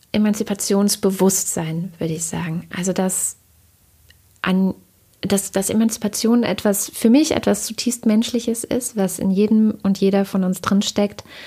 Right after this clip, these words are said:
was an vielen Stellen praktiziert werden kann und sollte, meiner Meinung nach. Und was so eine gewisse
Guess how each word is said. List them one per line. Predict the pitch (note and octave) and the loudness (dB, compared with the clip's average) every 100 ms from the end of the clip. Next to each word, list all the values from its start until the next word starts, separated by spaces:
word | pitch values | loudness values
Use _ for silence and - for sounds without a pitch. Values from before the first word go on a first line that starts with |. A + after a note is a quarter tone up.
| - - - _ - | -20 -20 -20 _ -2
was | G3 F#3 - - - | 0 0 -2 -6 -4
an | F3+ | -4
vielen | - B3 A#3 A3 | 0 4 6 4
Stellen | - - G3 F#3+ F#3+ F#3+ | 2 2 2 4 4 2
praktiziert | - G3 G#3+ - A3 G#3+ - | -2 -2 -2 0 -2 0 0
werden | F#3+ F#3+ | 0 0
kann | F#3+ - F#3 F#3 | -2 0 0 0
und | - F#3+ | 0 0
sollte, | F3+ F3 F#3+ G3+ A3+ A#3 A#3+ - | 2 2 0 0 -2 -2 -4 -4
meiner | F#3 F#3+ | -2 2
Meinung | G3 G3 G3+ G#3 | 2 2 2 2
nach. | G#3 A#3 - - - - - - _ _ - | 2 -2 -8 -20 -20 -20 -20 -20 _ _ -2
Und | G#3+ G#3 G3+ - - - - - | 2 4 2 0 -8 -16 -16 -4
was | G3+ G3 - | 0 2 0
so | G#3+ | 2
eine | G3 | 2
gewisse | G3 G3 A3 - G#3 | 0 0 0 0 -4